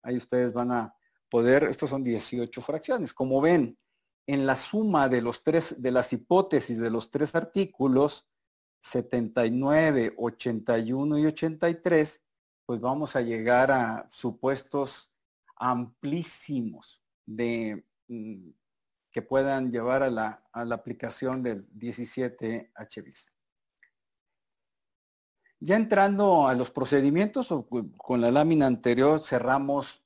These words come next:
la parte sustantiva, lo que da lugar a la cancelación de sellos digitales. Vamos a entrar a la parte de procesal, de procedimiento.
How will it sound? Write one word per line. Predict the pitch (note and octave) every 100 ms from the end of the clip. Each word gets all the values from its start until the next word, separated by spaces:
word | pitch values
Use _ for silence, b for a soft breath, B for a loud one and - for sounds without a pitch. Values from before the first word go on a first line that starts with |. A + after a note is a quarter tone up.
| _
la | A#2+ A#2
parte | C#3 C3+ C#3
sustantiva, | - A#2 - G#2+ - C3+ D3+
lo | C3+ A2+
que | - A2+
da | - C#3
lugar | F3 C#3+ A#2 G#2 C3 C#3+ D3 D#3 - -
a | A2
la | A2
cancelación | _ A2 G#2 - G#2 G#2 A2+ G#2+
de | G2
sellos | F#2 D#2+
digitales. | F2 - - - _ _ _ _
Vamos | C3 D#3+ C#3+
a |
entrar | A#2 A2 B2
a | C3+
la | C3 A2
parte | - B2 A#2 - A2+
de | A2+
procesal, | A2+ A#2+ A2+ - B2 - C#3+ C#3+ A#2
de |
procedimiento. | A2+ G#2+ - A2 A2 A2+ C3 C3+ _